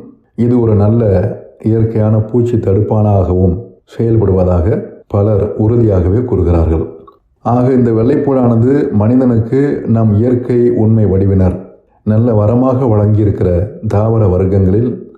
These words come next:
ஒரு ஆகச்சிறந்த வரப்பிரசாதம் என்றால் அது மிகையல்ல. இப்படிப்பட்ட இந்த ஒரு அற்புதமான, நம்முடைய உடலுக்கும் உயிருக்கும் ஊட்டம் செய்விக்கின்ற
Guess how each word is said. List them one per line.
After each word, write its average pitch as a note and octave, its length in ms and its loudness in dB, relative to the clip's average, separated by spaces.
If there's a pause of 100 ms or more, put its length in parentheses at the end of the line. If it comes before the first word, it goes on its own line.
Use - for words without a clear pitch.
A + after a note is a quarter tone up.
(120)
ஒரு A2 220 -2
ஆகச்சிறந்த B2+ 760 0
வரப்பிரசாதம் G#2 680 0
என்றால் F2+ 420 0
அது F#2+ 200 -2
மிகையல்ல. E2+ 680 0 (560)
இப்படிப்பட்ட C#3+ 880 0
இந்த A#2+ 320 0
ஒரு A2+ 180 0
அற்புதமான, B2 640 2
நம்முடைய G2+ 580 2
உடலுக்கும் A2+ 500 0
உயிருக்கும் G#2+ 500 2
ஊட்டம் A2+ 300 0
செய்விக்கின்ற F#2+ 880 0